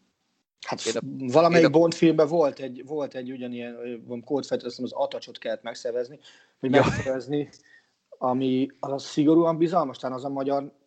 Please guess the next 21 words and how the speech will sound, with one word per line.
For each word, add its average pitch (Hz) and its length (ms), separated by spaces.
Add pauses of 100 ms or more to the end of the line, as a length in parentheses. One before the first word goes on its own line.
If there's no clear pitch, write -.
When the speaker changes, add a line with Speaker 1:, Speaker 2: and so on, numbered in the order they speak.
(340)
Speaker 1:
cím. 156 260
Speaker 3:
Amikor 127 340
Roger 127 320
Moore, 123 220
amikor, 117 560
ö, 113 360
Görögöország 104 560
környékén 98 580
ott 98 140
Speaker 1:
Mm, 170 320
Speaker 3:
ugrándozott 180 440
Speaker 1:
igen, 139 120
Speaker 3:
a - 0
Speaker 1:
igen, 269 120
Speaker 3:
víz - 60
Speaker 1:
igen, 131 140
Speaker 3:
alá. 120 140
Speaker 1:
igen. 117 220 (440)
Speaker 3:
Azt 120 120
Speaker 1:
És 131 60
Speaker 3:
szeretem. 135 380